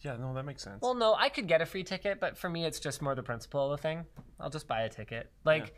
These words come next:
Speaker 2: there's gonna be a finite number of seats, and so if I was like, "Yeah, you know, I want a free ticket, and my brother wants a free ticket, and all my staff need free tickets," and it's like, you know, this is a partnership.
Speaker 1: Yeah.
Speaker 2: We need to make sure
Speaker 1: Yeah.
Speaker 2: that it makes sense for,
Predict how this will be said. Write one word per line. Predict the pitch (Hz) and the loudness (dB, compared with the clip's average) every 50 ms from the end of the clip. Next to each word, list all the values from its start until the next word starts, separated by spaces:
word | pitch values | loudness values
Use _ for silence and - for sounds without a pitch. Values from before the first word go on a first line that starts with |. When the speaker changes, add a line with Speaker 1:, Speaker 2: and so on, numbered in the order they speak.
| - - - - | -20 -10 -2 -2
Speaker 2:
there's | 208 202 - | 0 0 2
gonna | 277 302 339 | 2 2 2
be | 285 254 | 6 6
a | 220 175 | 4 4
finite | - - - 170 160 165 175 180 175 170 | 4 2 6 6 6 6 6 2 0 2
number | 180 170 175 180 190 185 | 2 0 2 2 0 0
of | 185 170 | -2 -2
seats, | - 208 220 254 240 - - - - - - - - _ - - - - - | -4 -4 -6 -6 -6 -8 -10 -10 -10 -14 -20 -20 -20 _ -20 -20 -20 -6 0
and | - 165 165 165 151 | 4 4 4 4 4
so | - 175 160 160 160 156 160 175 - - - - | 6 6 8 8 8 6 4 0 -4 -10 -14 -6
if | - 190 160 175 | -4 0 6 8
I | 175 175 | 8 8
was | 180 170 175 | 8 8 6
like, | 190 185 180 156 | 4 4 6 6
"Yeah, | 226 285 269 220 170 | 6 8 8 8 8
you | 170 190 | 6 8
know, | 226 208 | 8 10
I | 202 247 | 10 10
want | 254 220 180 | 8 6 2
a | |
free | - - 147 | 2 -2 -4
ticket, | 123 131 117 - 113 | -4 -4 -6 -4 -4
and | 110 127 | -2 0
my | 147 156 | 0 2
brother | 160 170 180 185 | 2 2 2 2
wants | 170 143 123 - 123 | 0 -2 -2 -4 -6
a | |
free | - 127 117 | -6 -6 -6
ticket, | - - 110 - - 104 | -6 -6 -8 -6 -6 -4
and | 110 139 | 0 0
all | 160 | 2
my | 175 165 | 2 2
staff | 151 - - 143 147 - - | 0 2 2 0 0 0 -4
need | 117 104 - | -10 -10 -8
free | - 120 | -10 -10
tickets," | 113 - 110 - - 110 110 113 - | -8 -10 -10 -8 -8 -8 -8 -8 -10
and | 143 135 | -12 -8
it's | 131 - | -2 0
like, | 180 180 180 175 - - - - - - - - - - - - - - - - - - | 2 2 2 0 -4 -18 -20 -20 -20 -20 -20 -20 -20 -20 -20 -20 -20 -20 -20 -20 -20 -10
you | - 220 226 | -2 2 6
know, | 220 190 185 185 190 190 | 8 10 8 8 8 6
this | 214 226 233 226 | 4 4 4 4
is | 226 190 | 4 2
a | 202 | 2
partnership. | - - - 170 151 139 - 135 120 - - 104 92 - - - | 0 2 2 2 2 2 2 -2 -4 -2 -2 -4 -4 -6 -6 -6
Speaker 1:
Yeah. | 151 139 139 131 113 101 - | -2 0 2 2 2 2 0
Speaker 2:
We | - 160 | 0 0
need | 165 185 185 | 2 2 0
to | - 202 | 0 2
make | 202 196 196 185 - | 4 4 4 4 2
sure | - 196 175 170 170 | 4 4 6 6 4
Speaker 1:
Yeah. | 170 | 6
Speaker 2:
that | 151 165 165 156 151 - - - | 6 8 8 8 6 4 -2 -4
it | 170 170 | -2 2
makes | 170 165 165 139 - | 2 2 2 2 2
sense | - 170 151 156 147 - - | 2 4 4 4 2 -2 -2
for, | - 156 151 147 143 143 143 143 143 139 151 | 2 2 4 6 8 8 8 6 6 4 2